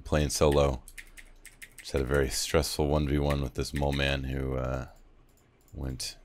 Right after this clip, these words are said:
conveniently straight for me when I stacked up and not any of my team in the tunnel. Uh, worried I was gonna die or have to pot, but smoked him. Uh, and then he came right back, uh, but luckily his wither got low, so he had to slash kill.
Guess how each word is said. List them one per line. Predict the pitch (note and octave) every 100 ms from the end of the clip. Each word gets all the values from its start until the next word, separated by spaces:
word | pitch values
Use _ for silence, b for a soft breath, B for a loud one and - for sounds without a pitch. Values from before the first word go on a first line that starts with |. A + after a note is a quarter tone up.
| - -
conveniently | - C#2+ F#2+ G#2 C#2 B1+ C2
straight | - C#2+ C2
for | - C#2
me | C#2 C2+ C2
when | C2+
I | C2
stacked | - - C#2 C2
up | C#2+ -
and | - C2
not | C#2 -
any | C2+
of | C2
my | B2+
team | - D3+ C#3
in | C3+
the | C3+
tunnel. | - G2 G2 F#2+ F2+ - B B B B B - B B B B B _ - - - - -
Uh, | C2+ C2 B1+ B1 -
worried | B1 C2 D2 C#2
I |
was | -
gonna | F#2+ D2
die | E2 E2+ D#2 D2+ D#2+
or |
have | D2+ C#2+
to | B1+
pot, | - D2 -
but | C#2 C#2 - _ _ _ - - _
smoked | - - C#2+ C2+ D2
him. | C2 - _ _ _ _ - - - - - - C2
Uh, | C2+ C2 C2
and | C2
then | D2
he | D2
came | - D2+ C#2+
right | D2+ E2 D2+
back, | E2 D2+ C#2 - - - -
uh, | C#2+ - -
but | - B1+
luckily | - A#2+
his | -
wither | - A#1
got | A#1 -
low, | A1 -
so | - A2+
he | -
had | - -
to |
slash | - - -
kill. | - C2+ -